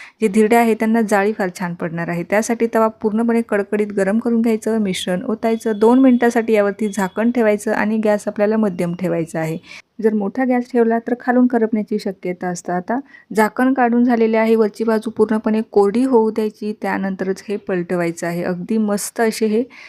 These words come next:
जे धिरडे आहे हे तयार होतात. आता यासोबत आपल्याला कुठलीही चटणीची सुद्धा आवश्यकता लागत नाही. तर दोन्हीही बाजू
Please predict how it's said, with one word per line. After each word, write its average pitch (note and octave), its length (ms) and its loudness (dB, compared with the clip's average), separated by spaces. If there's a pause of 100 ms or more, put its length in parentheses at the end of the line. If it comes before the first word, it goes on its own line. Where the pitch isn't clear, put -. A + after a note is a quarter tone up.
(160)
जे G#3+ 80 4
धिरडे G3+ 300 4
आहे G#3 240 0
हे G#3 120 2 (100)
तयार F#3+ 300 2
होतात. G#3+ 340 0
आता G#3+ 160 -4
यासोबत G#3 500 0
आपल्याला G3+ 280 -2
कुठलीही G#3+ 520 0
चटणीची G#3+ 500 0
सुद्धा G#3 360 -2
आवश्यकता G3 600 -6
लागत F#3 320 -6
नाही. F3+ 200 -6 (420)
तर G#3+ 100 0
दोन्हीही G#3 460 6
बाजू A3+ 240 4